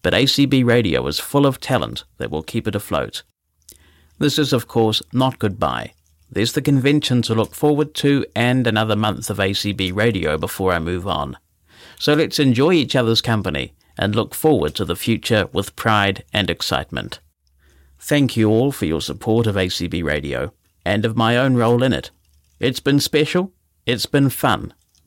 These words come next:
but the time has come for me to climb new mountains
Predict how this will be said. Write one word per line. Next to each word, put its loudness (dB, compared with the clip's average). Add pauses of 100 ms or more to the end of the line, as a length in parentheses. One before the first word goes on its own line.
(100)
but -4
the -8
time 0
has 0
come 0
for -4
me 0
to -4
climb 0
new 2
mountains -2